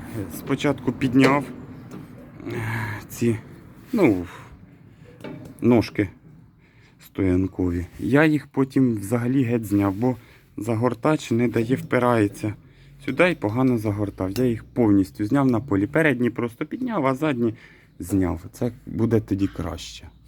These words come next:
Ну, а так, так, сівалка один і вісім шириною. Перекриття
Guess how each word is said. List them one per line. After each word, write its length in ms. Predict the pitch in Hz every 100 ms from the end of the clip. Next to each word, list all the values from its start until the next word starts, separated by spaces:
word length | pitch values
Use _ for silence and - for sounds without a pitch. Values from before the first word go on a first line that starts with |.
| - - - - - _
Ну, 180 | 285 302
а 40 | 277
так, 500 | - 233 - - - - - - - - - - _ _ - - - _ _
так, 220 | 170 156
сівалка 560 | - 139 139 131 - 120 - - _ - - -
один 300 | 131 127 123
і 80 | 123
вісім 340 | 131 120 117
шириною. 600 | 110 123 131 175 208 156 131 _ _ - - - _ - _ _ - _ - -
Перекриття 800 | 131 120 - 131 123 - 131